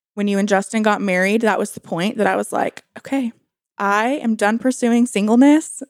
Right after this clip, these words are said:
and I want what they have." And so I think that, like, they were a real huge impact on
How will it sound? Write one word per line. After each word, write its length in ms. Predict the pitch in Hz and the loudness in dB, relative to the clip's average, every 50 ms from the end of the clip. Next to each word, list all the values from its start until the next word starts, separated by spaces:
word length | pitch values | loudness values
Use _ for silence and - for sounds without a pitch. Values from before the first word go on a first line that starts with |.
| _ - | _ -4
and 340 | 220 214 196 196 190 196 - _ _ _ | -2 0 0 0 0 -2 -6 _ _ _
I 140 | - 196 202 | -2 0 0
want 200 | 202 196 180 - | 0 0 -4 -4
what 160 | - - - | -6 -8 -6
they 100 | - - | -6 -6
have." 360 | 214 214 - - - - - - - | -6 -6 -6 -8 -8 -12 -14 -14 -10
And 160 | 202 196 202 | -8 -8 -6
so 220 | - - 190 190 | -4 -2 0 0
I 80 | 190 196 | 0 -2
think 240 | - 185 180 208 - | -2 -6 -8 -8 -6
that, 100 | - - | -4 -4
like, 220 | - 196 214 - | -2 -4 -4 -4
they 120 | 170 180 - | -4 -4 -2
were 180 | 180 202 202 | 0 0 0
a 60 | 196 | 0
real 440 | 196 196 196 196 190 190 190 202 208 - _ _ _ _ _ _ _ | 0 0 2 2 4 2 2 0 -2 -6 _ _ _ _ _ _ _
huge 760 | - - - 233 233 226 226 220 214 208 202 196 - - - - - | -16 -8 -2 0 2 4 6 6 6 4 2 0 -6 -10 -14 -12 -8
impact 500 | - 180 190 196 - - 226 - - - | -4 -4 -4 -2 -2 -2 -4 -4 -6 -8
on 440 | - - 196 190 190 190 185 208 214 | -8 -6 -4 -2 -2 -2 0 -2 -2